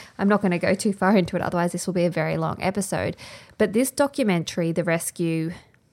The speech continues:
chronicles exactly that. And I found myself so gripped to this documentary, even though I knew the outcome.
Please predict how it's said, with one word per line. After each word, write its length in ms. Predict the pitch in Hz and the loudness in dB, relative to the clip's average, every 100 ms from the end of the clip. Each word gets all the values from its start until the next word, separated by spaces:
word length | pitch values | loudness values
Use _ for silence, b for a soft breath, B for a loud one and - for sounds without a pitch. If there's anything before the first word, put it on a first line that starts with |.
| _ | _
chronicles 960 | - - 185 180 - 180 170 170 170 - _ | -8 0 2 2 2 2 2 -2 -4 -10 _
exactly 520 | 185 175 151 - 156 | -2 0 -2 -2 -6
that. 260 | 139 78 - - B B B B _ _ | -4 -4 -4 -10 B B B B _ _
And 200 | 208 196 - | 2 2 2
I 240 | 190 269 | 2 0
found 540 | - - 190 180 185 | -8 -2 0 2 2
myself 680 | 190 185 185 - 151 - - - | 2 0 -2 -2 0 -2 -6 -10
so 600 | - - - 190 196 220 185 | -4 -2 2 2 2 0 -6
gripped 540 | 185 165 156 - - - - | -6 -2 -4 -6 -14 -14 -6
to 100 | 202 | -2
this 220 | 185 - | -2 -2
documentary, 840 | 151 165 - 185 165 - 165 123 _ | -2 -4 -4 -2 -2 -4 -6 -6 _
even 360 | 214 240 294 269 | -2 0 -2 -2
though 140 | 233 | 0
I 100 | 202 | 2
knew 240 | 190 180 | 2 2
the 140 | 175 165 | 2 0
outcome. 640 | 143 - - 147 95 | -2 -4 -6 -6 -6